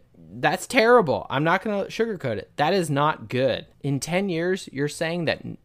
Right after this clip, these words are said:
Brian Kelly cannot win a New Year's Six Bowl?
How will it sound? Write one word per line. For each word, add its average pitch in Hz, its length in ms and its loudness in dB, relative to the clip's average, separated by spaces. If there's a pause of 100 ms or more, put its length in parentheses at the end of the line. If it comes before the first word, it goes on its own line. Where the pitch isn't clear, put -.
(140)
Brian 135 300 2
Kelly 156 320 -2
cannot 127 460 -4
win 127 180 -4
a 131 80 -2
New 110 160 -4
Year's 135 320 -4
Six - 300 -10
Bowl? 180 360 0